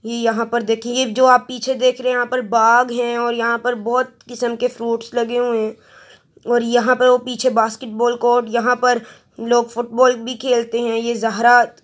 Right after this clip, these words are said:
को भी आपने अभी देखा कि यहाँ पर भाग रही है, खेल रही है यहाँ पर। और इब्राहिम आ गया है आपको बाय बाय करने के लिए।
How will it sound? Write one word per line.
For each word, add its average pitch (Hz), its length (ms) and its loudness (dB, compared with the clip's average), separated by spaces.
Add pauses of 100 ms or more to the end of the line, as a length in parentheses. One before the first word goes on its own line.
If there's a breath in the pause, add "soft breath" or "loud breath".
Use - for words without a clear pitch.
को 247 100 0
भी 240 180 -4
आपने 226 300 -2
अभी 220 200 -6
देखा 214 300 -4
कि 214 100 -10
यहाँ 226 200 -4
पर 220 140 -6
भाग 214 360 -2
रही 214 200 -2
है, 214 80 0
खेल 214 300 -2
रही 208 240 -4
है 214 100 -2
यहाँ 214 260 -4
पर। 208 240 -4 (1500 soft breath)
और 226 320 2 (260)
इब्राहिम 330 500 2
आ 247 120 2
गया 202 180 -14
है 190 80 -20 (200)
आपको 247 280 -4
बाय 262 220 2
बाय 247 140 -2
करने 196 300 -12
के - 140 -20
लिए। 214 240 -20